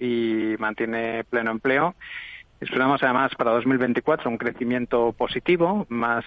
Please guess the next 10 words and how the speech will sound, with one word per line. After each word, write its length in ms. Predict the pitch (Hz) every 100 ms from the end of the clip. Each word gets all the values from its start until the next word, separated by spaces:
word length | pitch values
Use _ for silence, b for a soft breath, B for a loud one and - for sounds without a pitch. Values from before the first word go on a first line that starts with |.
| -
eh, 180 | 123 113
ligero, 340 | 113 - 180
del 140 | 160 117
entorno 260 | 113 123
del 120 | 120 117
uno 140 | 123
coma 200 | - 113
seis 180 | 123 -
por 160 | 131
ciento, 400 | - 165 156 170